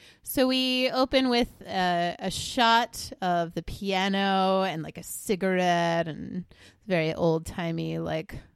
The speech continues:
bar feel. And this is intercut with, like, Starbuck and everybody waking up and going along with their day. She goes over to her little locker or whatever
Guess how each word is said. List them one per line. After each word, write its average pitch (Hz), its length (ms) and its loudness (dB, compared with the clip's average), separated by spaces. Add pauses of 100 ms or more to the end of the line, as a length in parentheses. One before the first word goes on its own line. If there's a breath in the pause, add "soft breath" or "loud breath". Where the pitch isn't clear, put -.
(160)
bar 165 520 -2
feel. 165 680 -6 (500 soft breath)
And 190 300 2
this 208 160 0
is 214 160 2
intercut 196 840 0
with, 185 180 0 (120)
like, 165 480 -2 (240 soft breath)
Starbuck 233 640 4
and 202 120 -2
everybody 190 640 0 (200)
waking 196 680 -4
up 175 320 -2
and 180 500 -6 (180)
going 175 280 0
along 175 220 -6
with 180 140 -10
their 190 200 -2
day. 160 680 -6
She - 220 -6
goes 180 280 0
over 175 280 0
to 170 180 -4
her 165 140 -6
little 165 540 -6 (280)
locker 156 500 -8
or 160 40 -8
whatever 170 420 -6